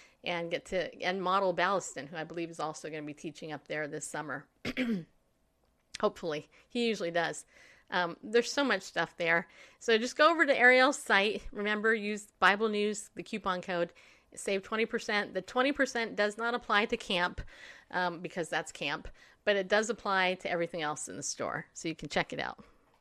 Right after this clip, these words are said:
Do totally check that out, okay? Um, yeah.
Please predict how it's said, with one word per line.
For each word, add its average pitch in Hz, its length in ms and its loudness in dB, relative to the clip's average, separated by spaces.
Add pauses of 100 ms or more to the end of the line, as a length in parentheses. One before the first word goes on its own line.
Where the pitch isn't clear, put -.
(380)
Do 156 340 -4 (140)
totally 175 320 0
check - 180 -10 (100)
that 131 160 -4
out, - 160 -10
okay? 165 300 -6 (560)
Um, 180 600 2 (960)
yeah. 165 380 0